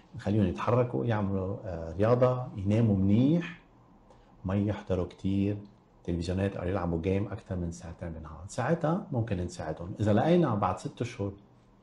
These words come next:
لازم ينسحب البالون، نعمل منظار صغير، عشر دقايق من نفس هالبالون بنسحبه.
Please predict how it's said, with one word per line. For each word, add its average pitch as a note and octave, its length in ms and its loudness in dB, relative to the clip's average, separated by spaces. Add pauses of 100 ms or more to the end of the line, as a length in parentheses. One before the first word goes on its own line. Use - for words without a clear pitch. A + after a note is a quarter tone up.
(140)
لازم A#2+ 240 4
ينسحب A2+ 400 0
البالون، E2+ 360 -4 (240)
نعمل A2+ 240 0
منظار G#2 360 2
صغير، A#2+ 440 0 (340)
عشر F#2+ 260 -2
دقايق G#2 640 0 (560)
من G2 120 -2
نفس G#2 280 -2
هالبالون A#2 380 2
بنسحبه. - 420 -4